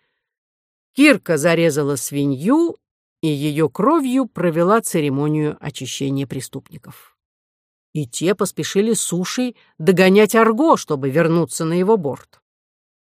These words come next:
С холма донеслась музыка, пир уже начинался. «Может,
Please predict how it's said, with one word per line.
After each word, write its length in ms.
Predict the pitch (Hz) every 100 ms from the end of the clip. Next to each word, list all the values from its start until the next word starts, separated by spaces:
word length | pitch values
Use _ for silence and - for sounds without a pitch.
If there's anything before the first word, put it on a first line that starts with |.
| _ _ _ -
С 100 | -
холма 440 | 240 233 277 440
донеслась 520 | 277 233 214 302 349
музыка, 500 | 226 214 214 - 240 - -
пир 320 | 165 233 - -
уже 500 | 185 160 156 180 202 _ _ -
начинался. 640 | 147 - 139 127 117 - - _ _ _ _ _ _ _ _ _ -
«Может, 360 | 156 147 123